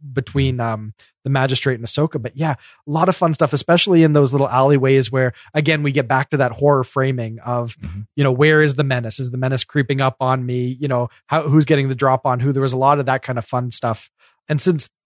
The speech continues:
Speaker 1: this was a Filoni episode, probably worth mentioning that as a live action director, I think he's come a long way since what he was doing in season one. So, uh, I'm gonna offer high marks across the board to the, the action in this one, 'cause I, I felt it was really effective.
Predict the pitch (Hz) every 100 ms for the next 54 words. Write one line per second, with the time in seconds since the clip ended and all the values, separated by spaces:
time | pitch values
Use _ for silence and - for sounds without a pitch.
0 | - 156 175 175 147 151 151 143 131 -
1 | - 135 127 110 _ _ - 165 156 143
2 | 135 139 131 139 143 135 123 120 - 147
3 | 151 135 123 117 147 143 147 147 131 123
4 | 196 - 131 - - - 175 254 - 220
5 | 190 175 156 175 269 113 - 165 156 117
6 | 151 151 143 120 151 139 127 147 131 127
7 | 135 113 131 113 - - _ - 131 127
8 | - 151 180 156 156 - 135 156 151 151
9 | - - 139 - 127 135 127 135 120 123
10 | 120 127 120 127 - 120 117 117 117 110
11 | 113 117 127 131 113 117 113 101 107 -
12 | 92